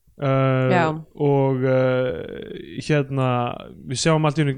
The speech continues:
Speaker 1: Gísli, Örn og Súsín er allt í einu komin inn í snjókúluna.
Speaker 2: Já.
Speaker 1: Og,
Speaker 2: Ok.
Speaker 1: já, og svo bara, uh, flýgur hann um loftin og, og myndin er búin á sjötíu og fimm mínútum.
Speaker 2: Já.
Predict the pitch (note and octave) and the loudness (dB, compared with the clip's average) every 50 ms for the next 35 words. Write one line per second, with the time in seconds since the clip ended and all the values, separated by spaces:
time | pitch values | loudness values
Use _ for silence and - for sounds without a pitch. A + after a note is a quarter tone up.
0 | - - _ _ - E3 G3 - - - - G#3+ G#3+ G#3 F#3 F#3 F#3+ G3 G#3 G#3 | -6 -18 _ _ 0 0 2 0 -2 -4 -2 2 2 4 6 6 4 4 2 -2
1 | - F#3+ F3+ E3 D#3 - - G3 G3+ G3+ - - A3 G#3+ G#3+ G#3 G3 F#3 F3+ F3 | 0 0 2 2 0 0 0 -2 0 0 0 0 0 2 2 2 2 2 0 0
2 | - E3+ D3 - - G3 F#3+ F3+ E3+ F3 F#3+ G#3 A3 A3 G#3+ G#3 F#3+ F3 - - | -2 -4 -4 -4 -4 -2 -2 0 0 0 0 0 0 0 0 0 -2 -2 -2 0
3 | F#3 F3+ G3+ B3 B3 - - C4+ B3+ B3+ B3+ B3+ A#3+ - - - _ _ _ _ | 0 0 0 0 -2 -4 -2 0 0 0 0 -2 -4 -6 -8 -20 _ _ _ _
4 | _ _ G4+ D4 C#4 D4 D4+ D#4 D4+ C4 F#3+ E3 D#3+ F3+ F3+ - - - - - | _ _ -2 2 2 4 4 4 2 2 2 0 -2 -6 -10 -14 -18 -20 -20 -20
5 | - - - - - - - _ _ _ _ _ _ _ _ _ _ _ - - | -20 -20 -20 -20 -20 -20 -20 _ _ _ _ _ _ _ _ _ _ _ -4 0
6 | D3 C#3+ D3 C#3+ C#3+ A#3+ B3 - - - E3+ F#3 E3+ C3 A#2 A#2 - C#3+ C3 E3 | 2 4 4 4 4 4 2 -2 -4 0 2 4 4 2 2 0 -4 0 0 0
7 | D#3 C#3+ D#3+ D#3 D#3 D#3 D3+ D3 D3 D3 C#3+ C#3+ C#3+ - - - D#3 D#3 D#3 D3+ | 2 2 2 4 4 4 4 4 4 4 2 0 -2 -6 -6 -4 -2 0 2 2
8 | D3+ D3 - - F3+ F3 F3+ F3 F3 F3 F3 F#3 G#3 G3+ - - F#3+ F3 F3 E3 | 0 -2 0 2 2 4 4 4 2 2 2 2 0 0 0 0 0 2 2 2
9 | D#3+ D#3+ D#3+ D#3+ D#3+ C#3 D#3+ E3 D#3+ D#3+ D#3+ D#3 - D3+ F3 F#3+ F3+ F#3 F3 F3 | 4 4 4 2 2 2 2 2 2 2 2 0 -2 -2 -2 0 0 0 0 0
10 | A#3+ F#3 A2+ G2+ A2 A#2 - F3+ E3 - D3+ F#3+ F#3+ F#3+ F#3+ D3+ A2 - - - | 0 0 -2 -4 -6 -2 -2 -2 -2 0 0 0 0 2 0 -2 -4 -6 -8 -6
11 | F#3 E3+ E3+ | -6 -6 -6